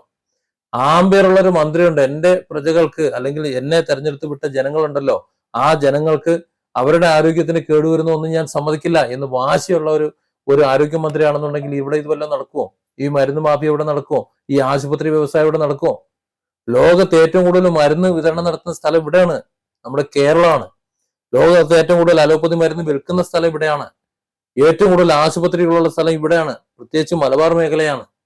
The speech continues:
വേറെ എവിടെയുള്ളത് നിങ്ങളൊന്ന് പറയേ. അതായത് ഇവിടെ ഒരു മാഫിയ ഉണ്ടാക്കിയിട്ട് ആ മാഫിയയ്ക്ക് ആളെ ഉണ്ടാക്കാൻ വേണ്ടി ഭക്ഷ്യപദാർത്ഥങ്ങളെല്ലാം മായം കലർന്നിട്ട് വിൽക്കാൻ വേണ്ടിയിട്ട് അതില്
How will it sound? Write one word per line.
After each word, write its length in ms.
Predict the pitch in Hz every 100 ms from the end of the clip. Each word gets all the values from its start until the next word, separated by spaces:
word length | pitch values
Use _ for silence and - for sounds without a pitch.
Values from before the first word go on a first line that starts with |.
| _ _ -
വേറെ 200 | 123 139 147
എവിടെയുള്ളത് 380 | 156 151 151 147
നിങ്ങളൊന്ന് 300 | 143 147 143
പറയേ. 280 | 131 143 127 - _ _ _ _ -
അതായത് 260 | 131 175 196
ഇവിടെ 260 | 156 202 233 269 - 156
ഒരു 120 | 165 156
മാഫിയ 520 | 135 147 175 196 202 156
ഉണ്ടാക്കിയിട്ട് 520 | 117 113 - 101 131 165 _ _ - 143
ആ 20 | 202 175
മാഫിയയ്ക്ക് 560 | 147 180 214 190 175 151 135
ആളെ 140 | 190 175
ഉണ്ടാക്കാൻ 360 | 139 131 127 110
വേണ്ടി 220 | 104 101 160 - _ _ 143
ഭക്ഷ്യപദാർത്ഥങ്ങളെല്ലാം 1080 | 139 - 214 190 160 143 151 135 120 139 143 123
മായം 260 | 139 180 175
കലർന്നിട്ട് 540 | 147 131 123 120 131 180 - _ -
വിൽക്കാൻ 300 | 131 - 202 190
വേണ്ടിയിട്ട് 360 | 143 123 123 170 185 123
അതില് 220 | 131